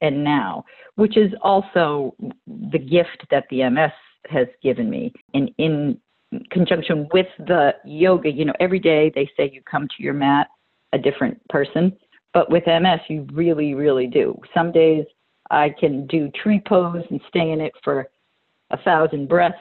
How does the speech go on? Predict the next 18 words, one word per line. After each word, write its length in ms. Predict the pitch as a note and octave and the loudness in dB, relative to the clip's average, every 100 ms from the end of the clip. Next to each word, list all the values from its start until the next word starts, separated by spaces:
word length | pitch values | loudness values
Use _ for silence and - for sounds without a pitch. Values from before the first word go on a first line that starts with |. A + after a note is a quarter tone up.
| - | -8
and 100 | C3 | -6
I'm 120 | F3+ - | -6 -6
feeling 300 | D3+ C3 - | -6 -4 -6
strong. 440 | - D#3+ D3+ D3 C#3+ | -4 0 0 0 -4
And 120 | C#3 | -4
the 40 | |
next 280 | D#3 D#3 - | -2 -4 0
day 220 | D3+ C#3+ | 2 4
I 160 | C3+ C3 - - | 2 -2 -6 -2
try 240 | E3+ D#3 | 2 4
to 80 | D#3 | 2
get 160 | D3+ D3+ | 2 0
up 140 | D#3 - | 0 2
there 240 | D3+ D3 | 4 4
and 160 | C#3 C3+ | 2 -2
I 140 | C3 _ - | -4 _ -4
right 240 | D3+ D#3+ | 2 2
over, 400 | C3 G#2 - - | 2 -2 -6 -10